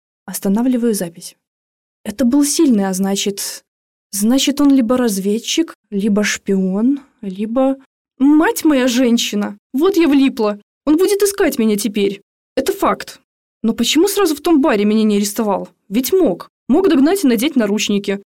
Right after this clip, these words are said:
Я ведь нарушила закон, на мне не было буквы «М». Если он был там как агент, то так бы и сделал. Но нет, он свалил по-быстрому. На нем тоже знака «Т» не было.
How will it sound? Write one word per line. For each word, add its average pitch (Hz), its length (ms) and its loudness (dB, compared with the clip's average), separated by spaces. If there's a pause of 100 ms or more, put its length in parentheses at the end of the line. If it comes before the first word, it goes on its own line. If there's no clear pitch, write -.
(100)
Я 240 100 0
ведь 330 160 0
нарушила 320 440 2
закон, 277 400 -2
на 202 60 0
мне 330 180 4
не 302 160 4
было 330 180 4
буквы 262 340 0
«М». 180 300 -4 (540)
Если 254 300 0
он 294 180 4
был 277 120 2
там 269 160 0
как 262 160 -2
агент, 339 380 0 (220)
то 214 320 0
так 247 280 -2
бы 233 140 2
и 190 60 0
сделал. 208 560 -2 (420)
Но 202 140 4
нет, 302 400 0 (340)
он 202 140 -2
свалил 196 340 -4
по-быстрому. 254 640 0 (560)
На 220 80 2
нем 403 240 2
тоже 269 240 2
знака 196 280 -2
«Т» 208 160 -2
не 196 200 2
было. 196 280 -4